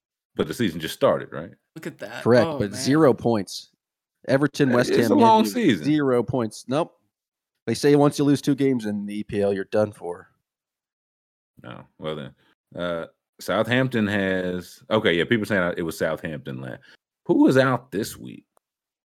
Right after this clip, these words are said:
Speaker 1: Does it need to be, do I need to put Man United out of their misery early?
Speaker 2: I
Speaker 1: I can't be a Man United fan, can I?
Speaker 2: I, I don't think you can be a Man United fan. I don't think
Speaker 1: If you're
Speaker 2: there's any
Speaker 1: eh,
Speaker 2: way.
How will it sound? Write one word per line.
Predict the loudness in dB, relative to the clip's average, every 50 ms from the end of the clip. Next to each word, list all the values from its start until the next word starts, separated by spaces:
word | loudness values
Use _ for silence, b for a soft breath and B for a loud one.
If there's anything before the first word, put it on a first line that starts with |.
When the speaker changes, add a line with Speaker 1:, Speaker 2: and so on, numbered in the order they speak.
| _ _ _ _ _ -2
Speaker 1:
Does | -2 0 4
it |
need | 4 4 4 4
to | 4
be, | 2 2
do | 2 2 2 2
I | 2
need | 4 2
to | 2
put | 2 2 2
Man | 4 2 4 4 4
United | 4 4 4 4 2 4 4
out | 4 4
of | 4 4
their | 2
misery | 0 0 0 0 0 0 0 0
early? | 0 -2 -2 -2 -2 -6 -6 -10 _ _ _ _ _ _ _ -10
Speaker 2:
I | -8 -2 -2
Speaker 1:
I | 0
can't | 2 2 0 2
be | 2 0
a | -2
Man | -2 -4 -6 -6 -8
United | -10 -12 -12 -12 -14 -14 -14
fan, | -14 -16 -14 -14
can | -16 -16 -16 -16 -20 _ _ _ _ -4
I? | -2 -2
Speaker 2:
I, | -2 -4 -6 -10 -10 -6
I | -4 -4
don't | -4 -4 -6 -8
think | -12 -12 -10 -8
you | -10 -10
can | -10 -10 -14 -12 -8
be | -6 -6 -6
a | -6 -8
Man | -10 -10 -10 -10 -10 -12
United | -12 -14 -12 -12 -12 -12 -12 -14 -16 -20 -20
fan. | -18 -18 -16 -16 -16 -18 -20 -20 -20 -20 -20 _ -4
I | -4 -4
don't | -4 -4 -4 0
think | 0 0
Speaker 1:
If | 2 2
you're | 0 0
Speaker 2:
there's | 0 0 -6
any | -8 -8 -8 -8
Speaker 1:
eh, | -8 -8 -8
Speaker 2:
way. | -8 -8 -10 -12 -14